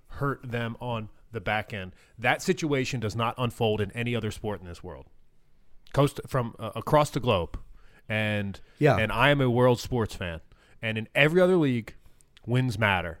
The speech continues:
Speaker 1: And that's the only thing that matters. But in college football, there's another wrench into it, and that is this human committee, um, that we will talk about a lot down the stretch.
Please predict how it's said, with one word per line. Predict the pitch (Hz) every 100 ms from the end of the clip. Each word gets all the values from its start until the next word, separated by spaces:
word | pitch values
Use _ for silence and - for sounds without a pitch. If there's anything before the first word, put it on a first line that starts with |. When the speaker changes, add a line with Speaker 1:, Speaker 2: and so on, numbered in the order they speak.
| -
Speaker 1:
And | 117
that's | 113 -
the |
only | 117 120
thing | 113 104
that | 90
matters. | 90 90 90
But | 101
in | 104
college | 110 117 120
football, | 143 - 147 156 - _ - - - _
there's | - 101
another | 98 101 101 95 - - _ _ _ _
wrench | 104 113 110 90 - - _ - 113
into | 98 - 92
it, | 87 -
and | 104 104
that | 101
is | 98 87
this | 98 90
human | - 117 101
committee, | 92 95 95 85 82 - - _ -
um, | 92 90
that | 95
we | 98
will | 95 85
talk | - 85 -
about | 85 82
a |
lot | 82 78 -
down | 76
the | 71
stretch. | - - 50 _